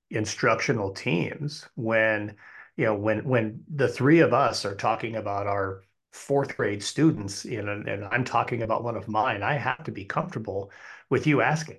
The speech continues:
"Have you tried this?" Or, "What about this particular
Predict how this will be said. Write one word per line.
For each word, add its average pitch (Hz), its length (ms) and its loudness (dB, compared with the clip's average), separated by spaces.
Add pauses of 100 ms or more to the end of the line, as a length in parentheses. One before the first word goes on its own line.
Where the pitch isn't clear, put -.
"Have 123 400 -2
you 123 120 -2
tried 117 500 -4
this?" - 420 -4
Or, 104 280 -4 (340)
"What 127 240 4
about 117 640 0
this 110 460 -4
particular 101 880 -8